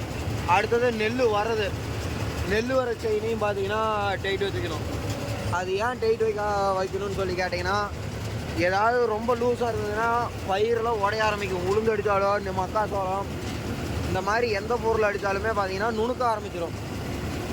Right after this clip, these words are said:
அதனால வந்து பார்த்தீங்கன்னா, அதெல்லாம் டைட் வச்சுக்கணும் நண்பா. மத்தபடி இதுல வேற ஏதாவதுன்னா,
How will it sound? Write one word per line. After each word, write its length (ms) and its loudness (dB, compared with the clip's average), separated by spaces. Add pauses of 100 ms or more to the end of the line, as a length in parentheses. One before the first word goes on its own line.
(800)
அதனால 460 2
வந்து 100 -2
பார்த்தீங்கன்னா, 400 -2
அதெல்லாம் 300 -2
டைட் 220 -2
வச்சுக்கணும் 380 -2
நண்பா. 260 -2 (1120)
மத்தபடி 480 0
இதுல 240 0
வேற 360 2
ஏதாவதுன்னா, 440 -2